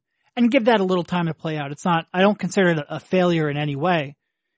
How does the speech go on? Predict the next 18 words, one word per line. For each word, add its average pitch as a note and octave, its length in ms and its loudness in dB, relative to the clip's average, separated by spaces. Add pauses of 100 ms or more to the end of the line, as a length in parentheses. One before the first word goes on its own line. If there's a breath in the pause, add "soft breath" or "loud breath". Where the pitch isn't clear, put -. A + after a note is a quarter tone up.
If A3 160 2
Markelle G3 460 4
comes, E3+ 560 -2
starts - 320 0
the - 60 -12
season F3+ 280 2
off D3+ 140 0
the D3 80 -12
bench, F3 320 0
in - 60 -20
fact, E3 220 -6
it's, D3+ 280 -10
it's - 160 -10
what E3 120 0
I D3 40 -4
expect - 320 -12
to C#3+ 60 -12
happen. C#3+ 340 -12